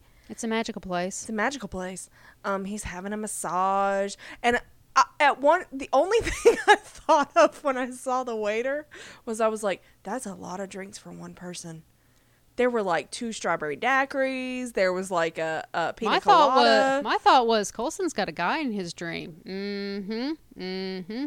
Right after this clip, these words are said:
Speaker 1: Just saying.
Speaker 2: Yep.
Speaker 1: Represent.
Speaker 2: Guy and a girl.
Speaker 1: Mm-hmm. So.
Speaker 2: I'm not saying that Phil is bi, but he's pretty much bi.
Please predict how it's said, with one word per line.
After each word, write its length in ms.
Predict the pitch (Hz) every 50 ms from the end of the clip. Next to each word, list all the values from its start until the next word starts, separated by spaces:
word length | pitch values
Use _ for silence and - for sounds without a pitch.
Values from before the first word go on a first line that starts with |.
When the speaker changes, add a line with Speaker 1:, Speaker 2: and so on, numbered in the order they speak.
| 269 _ -
Speaker 1:
Just 260 | - 170 156 - -
saying. 500 | - 311 349 370 370 349 330 320 320 320
Speaker 2:
Yep. 300 | 311 - 202 208 - _ _ _ _ _ _ - - - - - -
Speaker 1:
Represent. 680 | 180 175 180 - 214 220 202 285 320 381 403 370 277 - - - -
Speaker 2:
Guy 200 | - 175 175 190 208
and 160 | 233 339 381
a 40 | 349
girl. 280 | 214 180 165 165 170 175 - -
Speaker 1:
Mm-hmm. 480 | 185 185 190 196 202 208 208 233 254 311 - - - _ _ - - -
So. 420 | - - - 165 156 156 156 160 - - -
Speaker 2:
I'm 120 | 214 226
not 200 | 254 269 254 247
saying 480 | - - 202 170 - 320 349 285 226 196
that 220 | 165 135 80 - - - - 220
Phil 240 | 190 - 196 190
is 280 | 190 190 175 180 190 -
bi, 340 | - - 160 143 156 175 202
but 200 | 208 165 - -
he's 500 | 214 226 220 220 233 233 233 240 226 -
pretty 260 | - - 262 269 277
much 240 | 277 285 302 302 -
bi. 80 | -